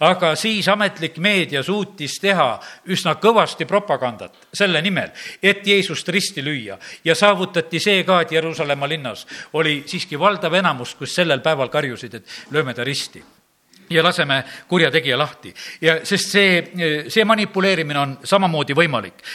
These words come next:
Ja sellepärast meie elame samamoodi siin selles maailmas, kus me võime samamoodi sattuda igasuguste manipuleerimiste ohtli-, o-, ohvriks, aga seda samamoodi ei,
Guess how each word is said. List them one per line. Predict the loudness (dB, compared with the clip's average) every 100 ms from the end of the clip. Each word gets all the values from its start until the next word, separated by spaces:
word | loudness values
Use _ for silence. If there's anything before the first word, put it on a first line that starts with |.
| -6
Ja | 0
sellepärast | 0 2
meie | 0 4 2 0 -10 -2
elame | 0 2 0
samamoodi | 0 -2 -2 -4 -6
siin | -6 -4
selles | -4 -4
maailmas, | -2 -2 -2 -8 -10 -16 -18 -4
kus | -4 -4 0
me | 2
võime | 2 2
samamoodi | 0 2 2 0 -2
sattuda | 0 0 0 -4 -4
igasuguste | -2 0 0 -2 -6 -2
manipuleerimiste | 0 0 -2 0 2 2 -4 -2
ohtli-, | -2 -2 -14 -12
o-, | -4 -4 -4 -8 0
ohvriks, | 0 0 -8 -10 -12 -12 -4
aga | 2 4 4
seda | 2 4 4
samamoodi | 2 2 0 0
ei, | 0 -2